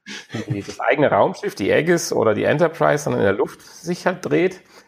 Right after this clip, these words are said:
als Hologramm. Und man kann dann wirklich an diesem Tisch interagieren. Und das war das, was ich eben auch meinte, äh, mit diesem, dass dieses Kommunizieren miteinander, das Interagieren,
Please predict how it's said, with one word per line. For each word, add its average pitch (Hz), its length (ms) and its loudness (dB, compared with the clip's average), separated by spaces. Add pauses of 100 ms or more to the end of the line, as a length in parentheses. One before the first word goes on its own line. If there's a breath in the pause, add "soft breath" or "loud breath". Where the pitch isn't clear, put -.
(140 soft breath)
als 143 400 -2
Hologramm. 147 600 0 (680 soft breath)
Und 147 160 2
man 143 160 2
kann 139 220 0
dann 165 160 2
wirklich - 540 -2
an 254 200 2
diesem 190 300 -2
Tisch - 540 -2
interagieren. 135 640 2
Und 98 160 0
das 185 160 0
war 226 100 4
das, 214 160 0
was 202 140 -6
ich 175 180 -12
eben 175 220 -2
auch 156 160 0
meinte, 190 500 2 (1080 loud breath)
äh, 156 260 6
mit 165 220 0
diesem, 165 680 -2 (180)
dass - 460 -4 (580)
dieses 147 420 -6 (920)
Kommunizieren 185 720 2
miteinander, 113 500 2
das 107 160 0
Interagieren, 127 760 0